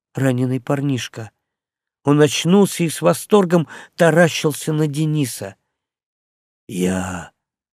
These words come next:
слышал об этом», кивнул Гур-Лершан, «но не думал, что доживу до этого. Это меняет дело, и я...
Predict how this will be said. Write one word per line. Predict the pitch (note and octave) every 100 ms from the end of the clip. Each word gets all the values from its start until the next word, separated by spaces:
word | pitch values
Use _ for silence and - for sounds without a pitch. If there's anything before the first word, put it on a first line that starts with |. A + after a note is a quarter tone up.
| _ _ _
слышал | - - A2+ B2 F#2 - F2 E2+ -
об | F#2 F2 F2+
этом», | D#2+ - E3 D#2 - _ _ _
кивнул | - A2 G2+ G2+ G2+
Гур-Лершан, | G2 A2 G#2+ - A#2+ G#2 F#2 - F#2 F2+ _ _ _ _ _ _ _ _ B2
«но | A#2 A2 G#2
не | G#2+ G#2
думал, | F#2 A2 D3 C#3 A2
что | - - G#2+
доживу | F#2+ A2 F#2+ G#2+ G2 E2+ D#2+ _ _ _ _ _ -
до | F#3+
этого. | F#3 F3 E3 - D#3+ D#3+ - - _ _ _ _ _ _
Это | F#3 F3+ - G#2 G#2 - B2
меняет | B2 B2 B2 A2+ G#2 G2+ G#2+ A2 A2+
дело, | G#2+ G#2 F#2 F#2 G#2 A2 F#2+ - _ _ _
и | -
я... | A2+ A2+ A2 A2+ B2+ A#2+